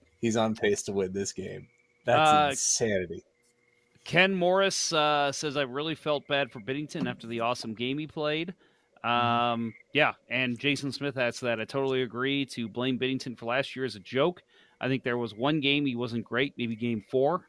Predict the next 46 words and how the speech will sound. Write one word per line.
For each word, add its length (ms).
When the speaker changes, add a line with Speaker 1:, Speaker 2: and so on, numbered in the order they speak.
Speaker 2:
I 80
think 160
Bill 180
said 240
it 60
was 160
Speaker 3:
I, 80
Speaker 2:
game 200
Speaker 3:
I 60
think 100
it 20
was 100
Speaker 2:
three. 320
Speaker 3:
three. 60
I 60
think 120
it 40
was 80
three, 80
Speaker 2:
Uh, 220
Speaker 3:
right? 60
Speaker 2:
but 140
kept 260
him 120
in 80
multiple 360
games. 500
Dude 220
has 140
a 60
cup. 400
Only 280
Vasilevsky 800
can 140
say 280
that 200
of 100
the 80
guys 300
left. 480
Yeah, 200
that's, 320
that's 160
a 20
good 160
point. 260